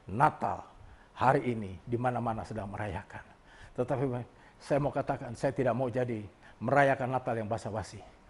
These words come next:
Tetapi Natal yang sesungguhnya adalah menyala. Menyala tanpa padam. Setiap minggu, setiap bulan, ganti tahun, tetap menyala. Itulah Natal.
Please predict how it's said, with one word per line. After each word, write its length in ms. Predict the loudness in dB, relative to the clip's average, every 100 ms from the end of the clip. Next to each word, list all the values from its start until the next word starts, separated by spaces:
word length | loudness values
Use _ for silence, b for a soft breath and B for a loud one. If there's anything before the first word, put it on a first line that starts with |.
| B B -6
Tetapi 320 | -2 0 2
Natal 240 | 2 2
yang 80 | 0
sesungguhnya 480 | -2 -4 -4 -4 -4
adalah 320 | -6 -6 -10 -14 B B
menyala. 400 | -8 -4 -4 -6 -10 -18 -20 B B B -6
Menyala 480 | -2 4 4 4
tanpa 240 | 2 0 0
padam. 320 | -2 -8 -10 -12 -20 -20 B B
Setiap 480 | -4 -2 4 2 2
minggu, 400 | -4 -4 -6 -10 -18 B
setiap 400 | -2 2 4 2
bulan, 400 | 4 2 2 -4 -14 B
ganti 320 | 4 6 8 4
tahun, 400 | 4 2 0 -6 B B -4
tetap 480 | 0 2 0 -2 -8
menyala. 480 | -6 -4 -6 -8 -18 -20 -20 -20 -6
Itulah 320 | -2 0 -2
Natal. 400 | -4 -8 -10 -14